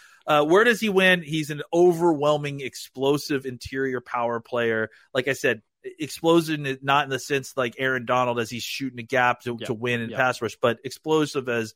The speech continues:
Speaker 1: he will jar your guard and centers back into the backfield. Unanswered questions is, will he find consistency? I think, honestly, that's, I mean, he's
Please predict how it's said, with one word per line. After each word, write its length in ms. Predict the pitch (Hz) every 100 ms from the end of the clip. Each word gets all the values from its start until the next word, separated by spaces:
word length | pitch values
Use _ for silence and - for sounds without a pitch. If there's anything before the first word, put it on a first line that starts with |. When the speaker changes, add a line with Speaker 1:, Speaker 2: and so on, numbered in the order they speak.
| _ _
Speaker 1:
he 160 | _ 165
will 280 | 139 143 113
jar 500 | 107 135 127 131 127
your 220 | 113 120
guard 440 | 117 117 117 117
and 100 | 107
centers 340 | - 123 110 -
back 340 | - 113 113
into 160 | 107 -
the 60 | 101
backfield. 580 | 117 110 - 113 107 - _ _ _ _
Unanswered 420 | 160 160 151 151 -
questions 580 | 143 139 - 123 - -
is, 220 | 127 104
will 260 | 110 131 139
he 120 | 147
find 320 | 139 127 123
consistency? 720 | 117 110 139 143 101 - 85
I 120 | 127
think, 240 | 131 165 156
honestly, 460 | 147 165 170 160 127
that's, 420 | 135 147 - - 143 151
I 40 |
mean, 200 | 147 135 - _
he's 440 | - 190 208 -